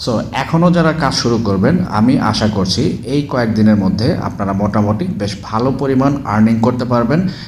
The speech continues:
এবং তার বিনিময়ে আপনারা যে এয়ারড্রপটা পাবেন, আমি আশা করছি ব্যক্তিগতভাবে যে তার ভ্যালু খুব একটা খারাপ হবে না। So, আপনারা হ্যামস্টারের সাথে সাথে এক্স এম্পায়ার, রকি র‍্যাবিট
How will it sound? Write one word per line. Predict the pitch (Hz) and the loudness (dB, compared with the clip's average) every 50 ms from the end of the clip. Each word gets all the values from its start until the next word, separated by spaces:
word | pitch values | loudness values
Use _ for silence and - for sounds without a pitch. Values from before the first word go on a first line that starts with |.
| - - | -12 -10
এবং | - 117 143 170 175 165 - - | -6 -2 -2 0 0 -2 -2 0
তার | 127 131 143 143 | 0 2 2 2
বিনিময়ে | 139 147 151 156 151 131 117 113 127 - - - - - - - - | 2 2 2 2 4 4 4 4 2 2 0 -2 -6 -10 -14 -12 -10
আপনারা | 104 - - 117 113 113 | -10 -6 -2 0 0 2
যে | 107 107 110 | 2 2 2
এয়ারড্রপটা | 107 107 110 117 120 117 110 127 123 123 - 123 | 0 0 0 0 0 2 2 2 2 0 0 -2
পাবেন, | 113 - 104 98 92 110 135 - 90 - - | 0 0 0 2 2 2 2 2 0 0 -2
আমি | 107 117 135 151 151 | 0 2 4 4 4
আশা | 135 120 - 117 104 | 4 2 2 0 2
করছি | - 95 92 - - | 2 2 2 2 2
ব্যক্তিগতভাবে | 120 107 104 92 - - 101 98 101 95 104 92 85 92 95 107 143 196 220 - | 2 2 2 0 0 0 0 0 0 0 0 -2 -2 -2 0 0 -2 -2 -2 -4
যে | - 92 92 90 92 90 87 87 - - - - | -4 -4 -4 -4 -4 -4 -6 -6 -10 -14 -16 -12
তার | 107 101 98 | -8 -8 -8
ভ্যালু | 90 101 101 98 104 139 - - - | -6 -4 -2 0 0 0 0 -2 -2
খুব | - 104 101 | -4 -2 -2
একটা | 98 98 - - 104 - - - | -2 -4 -4 -8 -10 -10 -12 -12
খারাপ | - - 104 104 98 92 92 | -6 -4 -2 -2 0 -2 -2
হবে | 90 87 87 80 | -2 -2 -2 -2
না। | 78 82 80 - - - - - - - - - | -4 -4 -6 -8 -12 -16 -18 -18 -14 -10 -6 -2
So, | 143 160 185 175 156 - - - | 0 0 -2 -2 -6 -10 -12 -12
আপনারা | 101 104 - - 110 117 143 156 - - | -12 -10 -6 -4 -2 -2 -2 -2 -2 -4
হ্যামস্টারের | - 107 113 110 - - 135 131 131 | -2 -2 -2 -2 -2 -4 -2 -2 -2
সাথে | 123 - 120 113 110 - | -2 -2 -2 -2 -2 -4
সাথে | - 98 87 - 95 95 95 90 - | -4 -4 -4 -4 -4 -4 -4 -4 -4
এক্স | 101 104 104 - | -4 -4 -2 0
এম্পায়ার, | 110 101 98 95 95 98 98 98 98 95 95 98 | 0 0 0 -2 -2 -2 0 0 -2 -2 -4 -4
রকি | 98 95 95 - 113 104 | -4 -4 -2 -2 -2 0
র‍্যাবিট | 95 87 87 87 95 92 | 0 0 0 0 0 0